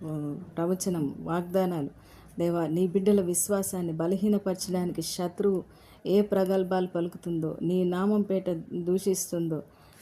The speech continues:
దేవా, హింసిస్తుందో, వా-, దాన్నన్నిటినీ తండ్రి మీ చేతుల్లోకి తీసుకొని తండ్రి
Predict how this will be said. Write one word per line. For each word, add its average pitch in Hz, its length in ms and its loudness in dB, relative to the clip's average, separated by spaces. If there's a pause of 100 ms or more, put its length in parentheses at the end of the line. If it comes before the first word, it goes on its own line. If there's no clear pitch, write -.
దేవా, 180 280 2
హింసిస్తుందో, 185 960 2 (420)
వా-, 175 280 0
దాన్నన్నిటినీ 190 760 2
తండ్రి 170 340 0
మీ 190 200 2 (160)
చేతుల్లోకి 180 440 0
తీసుకొని 170 420 -2
తండ్రి 160 380 -4